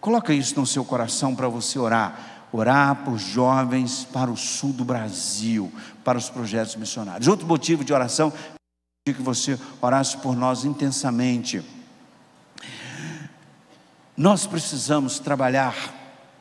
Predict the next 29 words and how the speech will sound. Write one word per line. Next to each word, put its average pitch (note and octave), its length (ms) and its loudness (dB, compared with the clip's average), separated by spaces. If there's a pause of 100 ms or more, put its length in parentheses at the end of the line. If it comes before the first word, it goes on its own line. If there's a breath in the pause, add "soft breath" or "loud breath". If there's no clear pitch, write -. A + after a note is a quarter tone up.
(400)
intensamente E3 1400 0 (500 loud breath)
na A#2+ 120 -2
plantação E3+ 500 0
de C#3 120 0
igrejas C3+ 440 0
em - 20 4
algumas C3+ 400 0
áreas B2+ 280 0
super A3 380 -2
estratégicas C3+ 680 -2
no B2+ 80 -4
Brasil. G2+ 480 -6 (240 loud breath)
Ore E3 180 0
pela D3 200 0
plantação B2+ 500 -4
de A2+ 80 -6
igrejas A2 480 -4
em A#2 60 -6
algumas A2+ 400 -4
áreas B2 320 0
que C3 60 -8
a A#2 40 -8
gente A2+ 200 -10
precisa A2+ 440 -8
entrar A2 420 -4 (280 loud breath)
estrategicamente A#2+ 880 -4
no G#2+ 140 -8
nosso G#2+ 260 -6
Brasil. F2+ 420 -10